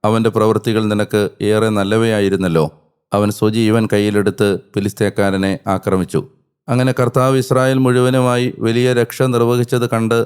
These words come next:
നീ സന്തോഷിച്ചതാണ്. പിന്നെ എന്തിന് നീ അകാരണമായി ദാവീദിനെ കൊന്ന് നിഷ്കളങ്ക രക്തത്തിനെതിരെ പാപം ചെയ്യണം? സാവൂൾ ജോനാഥാന്റെ സ്വരം ശ്രവിച്ചു. ജീവിക്കുന്ന കർത്താവാണെ അവൻ വധിക്കപ്പെടുകയില്ല എന്ന് സാവൂൾ ശപഥം ചെയ്തു.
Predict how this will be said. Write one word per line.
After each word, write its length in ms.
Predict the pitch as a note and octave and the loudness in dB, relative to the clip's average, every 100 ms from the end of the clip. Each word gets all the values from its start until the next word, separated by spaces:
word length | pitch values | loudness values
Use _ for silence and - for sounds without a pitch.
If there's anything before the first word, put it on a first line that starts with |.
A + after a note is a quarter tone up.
| B2 | -2
നീ 160 | A2+ | -4
സന്തോഷിച്ചതാണ്. 840 | A#2+ A2 G#2+ B2 B2 G#2+ F2+ E2 D2+ - _ _ _ _ - | -2 -2 0 -2 -2 -2 0 0 -2 -8 _ _ _ _ -4
പിന്നെ 220 | A#2 G#2+ | -2 0
എന്തിന് 340 | G#2+ A2+ G2+ | 0 2 2
നീ 160 | G2 G2 A2 | 2 0 -2
അകാരണമായി 720 | G2 G#2 G#2 G#2+ G#2+ G2+ F#2+ - | 0 0 0 0 0 -2 -4 -2
ദാവീദിനെ 440 | G2 G2+ G2+ G#2 | 0 0 0 -2
കൊന്ന് 400 | G#2 G2 G2 F#2 - - G2+ | -2 0 0 -2 -6 -6 -6
നിഷ്കളങ്ക 440 | - A2+ A2+ A2 | -4 -2 -2 0
രക്തത്തിനെതിരെ 800 | G#2 F#2 G#2 G#2 G2 F#2+ G2 - - - | -2 -2 -4 -2 0 0 0 -2 -6 -2
പാപം 320 | G#2 G#2 A2 | -2 0 -2
ചെയ്യണം? 380 | G2 F2+ E2 C#2+ _ _ _ _ _ - | 0 0 0 -4 _ _ _ _ _ -12
സാവൂൾ 500 | - G#2+ A2 A2+ G#2 G#2+ | -2 0 4 2 0 -2
ജോനാഥാന്റെ 640 | G#2+ G#2+ A2 G#2+ G#2+ G#2 | 0 0 0 0 0 0
സ്വരം 300 | - G2+ G#2 | 0 -2 0
ശ്രവിച്ചു. 540 | G2+ G2 F#2+ G2+ F#2+ - _ _ _ _ A2 | 0 -2 0 0 0 -4 _ _ _ _ -4
ജീവിക്കുന്ന 520 | A2 B2 B2 B2+ B2+ | 0 0 0 0 0
കർത്താവാണെ 720 | A#2+ G#2 A2+ A2 G#2+ A2 G#2+ - | -2 0 0 2 2 0 -2 -2
അവൻ 160 | A2 A2 | -2 0
വധിക്കപ്പെടുകയില്ല 1000 | G2+ G2+ A2 A2 G#2+ G#2+ G#2+ G2 G2 G2+ | 0 0 -2 -2 -2 -2 -2 -2 0 0
എന്ന് 460 | F#2+ F#2+ F#2+ - | 0 -2 -4 -6
സാവൂൾ 460 | - G2 G2 G2+ - - | -4 0 2 2 0 -4
ശപഥം 500 | G#2 G2 G#2+ G#2 G2+ | -4 -2 -2 -2 -2
ചെയ്തു. 360 | B2+ E2+ D#2 | 0 0 0